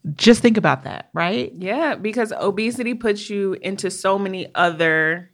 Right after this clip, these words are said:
Speaker 2: you know, at risk for so many other things.
Speaker 1: Yeah.
Speaker 2: You're likely to be susceptible. You know, you are more vulnerable in
Speaker 1: Yeah.
Speaker 2: that situation, which
Speaker 1: Yeah.
Speaker 2: is great. I mean, we don't think about it because I think in our society, it's actually more normal now.
Speaker 1: Yeah.
Speaker 2: And it's,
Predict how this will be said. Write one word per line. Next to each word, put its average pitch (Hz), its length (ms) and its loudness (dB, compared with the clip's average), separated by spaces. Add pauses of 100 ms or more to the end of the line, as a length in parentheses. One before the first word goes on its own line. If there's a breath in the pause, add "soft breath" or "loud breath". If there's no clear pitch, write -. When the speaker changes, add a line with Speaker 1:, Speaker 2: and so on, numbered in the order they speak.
Speaker 2:
you 180 120 -4
know, 170 160 0
at 175 160 4
risk 170 240 -2
for 151 120 -4
so 180 280 0
many 170 280 -4
other 151 280 -2
things. 202 480 -2
Speaker 1:
Yeah. 170 140 0
Speaker 2:
You're 170 140 -2
likely 165 720 0
to 185 680 -2 (480 soft breath)
be 185 140 -2
susceptible. 175 920 0 (160)
You 180 100 -4
know, 165 100 2
you 208 200 6
are 226 160 8
more 196 180 0
vulnerable 170 680 -4 (220)
in 190 80 -2
Speaker 1:
Yeah. 190 60 0
Speaker 2:
that 180 160 -4
situation, 175 760 -8 (140)
which 214 200 2
Speaker 1:
Yeah. 233 40 0
Speaker 2:
is 220 80 -4
great. - 420 -2
I 196 60 2
mean, 190 240 -2
we 202 100 -4
don't 220 300 0
think 214 180 -2
about 151 320 2
it - 80 -10
because 180 220 -6
I 165 80 0
think 165 240 -6
in 160 80 -2
our 156 100 -2
society, 156 400 -4
it's 160 120 -8
actually 175 320 -4
more 151 180 -6
normal 151 460 -6
now. 139 420 -8 (160 loud breath)
Speaker 1:
Yeah. 170 160 -2 (320 loud breath)
Speaker 2:
And 196 140 2
it's, - 340 -4